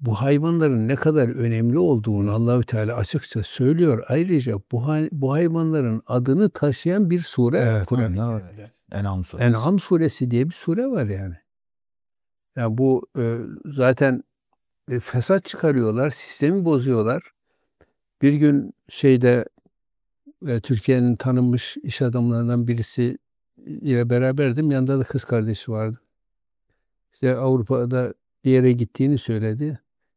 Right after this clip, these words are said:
Speaker 1: Orada dedi, bir iş adamı beni çağırdı. Hayvan yetiştiriyor. Gittik. Şöyle bir kapalı bir alan var. Yaşlı bir karı koca var. Düğmelere basıyor. O hayvanların hepsi de,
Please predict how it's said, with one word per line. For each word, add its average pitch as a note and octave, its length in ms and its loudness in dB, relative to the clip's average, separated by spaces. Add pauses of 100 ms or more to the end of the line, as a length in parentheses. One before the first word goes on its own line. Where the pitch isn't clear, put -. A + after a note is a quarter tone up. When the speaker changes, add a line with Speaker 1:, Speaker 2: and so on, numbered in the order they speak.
(280)
Speaker 1:
Orada B2+ 300 2
dedi, B2 380 2
bir B2 80 0
iş C3 200 0
adamı A#2+ 340 2
beni A#2+ 180 0
çağırdı. A#2+ 560 -2 (1160)
Hayvan C3+ 420 2
yetiştiriyor. A#2+ 1120 -2 (100)
Gittik. C#3 600 -2
Şöyle C3+ 340 2
bir C3+ 140 4
kapalı C3 480 0
bir C3 60 2
alan B2 360 2
var. C3+ 120 2
Yaşlı C3 500 0
bir B2+ 80 2
karı B2+ 300 0
koca A#2+ 320 0
var. C3 240 -2
Düğmelere C3 520 4
basıyor. C3+ 420 0
O C#3+ 80 2
hayvanların C#3 560 2
hepsi C#3+ 320 -2
de, B2+ 180 0